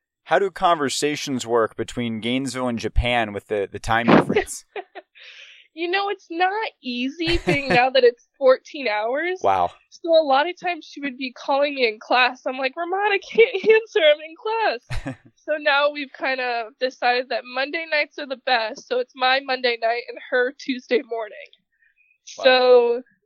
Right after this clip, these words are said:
Speaker 2: it started to work now. Hopefully it'll continue to go. I looked into flights to Japan for spring break. They were a little bit too expensive,
Speaker 1: Yeah.
Speaker 2: but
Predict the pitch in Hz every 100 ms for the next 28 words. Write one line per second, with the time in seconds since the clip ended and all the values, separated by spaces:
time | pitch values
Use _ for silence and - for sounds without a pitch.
0 | _ 269 277 - 311 339 349 339 349 339
1 | 247 233 214 220 277 269 254 - 277 262
2 | 254 - 254 285 339 - 262 262 247 320
3 | 240 220 220 226 - 247 254 262 277 -
4 | 285 285 - 262 240 220 240 _ _ _
5 | - 277 269 269 349 262 277 - 285 247
6 | 254 254 262 - 247 240 233 220 - 240
7 | 233 233 247 247 254 - 233 233 - 233
8 | 226 - 220 226 220 247 233